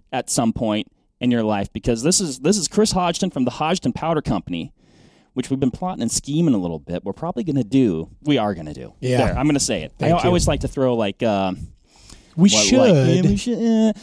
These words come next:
Speaker 1: No, we're gonna do it. We're gonna do a really cool podcast on powder, the Hodgson Powder Company. It's actually hard for me not to think about all the questions I wanna ask about powder right now, but we're gonna handle the task at hand, talking about the Scholastic Shooting Sports P-, Foundation. Chris, welcome.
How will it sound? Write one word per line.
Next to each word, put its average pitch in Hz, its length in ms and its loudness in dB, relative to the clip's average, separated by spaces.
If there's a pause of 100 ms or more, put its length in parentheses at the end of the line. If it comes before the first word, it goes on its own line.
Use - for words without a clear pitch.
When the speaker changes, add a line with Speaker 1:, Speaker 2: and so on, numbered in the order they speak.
(140)
Speaker 1:
No, 120 200 0
we're 135 140 -2
gonna 190 140 2
do 151 100 0
it. 104 60 -4
We're 127 60 -4
gonna 175 140 0
do 147 160 2
a 120 80 0
really 143 300 0
cool 147 220 -6
podcast 113 840 -4 (100)
on 127 300 0
powder, 120 560 -2
the 104 100 -6
Hodgson 135 340 -4
Powder 117 280 -4
Company. 117 420 -6 (500)
It's 135 220 -4
actually 143 320 -4
hard 123 220 -6
for - 80 -10
me 107 80 -2
not 107 220 -4
to - 60 -12
think - 200 -6
about 110 160 -4
all 110 80 -2
the 92 80 -12
questions 110 340 -4
I 123 60 -2
wanna 107 180 -2
ask 110 140 -2
about 101 180 -4
powder 110 240 -4
right 104 160 -4
now, 107 200 -4
but 101 140 -6
we're 110 120 -4
gonna 120 140 -4
handle 202 360 0
the 139 80 0
task 135 320 -4
at - 80 -10
hand, 107 300 -4
talking 175 340 0
about 113 220 0
the - 40 -10
Scholastic 147 480 -4
Shooting 165 300 -2
Sports 143 300 -4
P-, - 140 -18 (140)
Foundation. 147 680 0 (520)
Chris, - 520 -2 (400)
welcome. 175 500 -2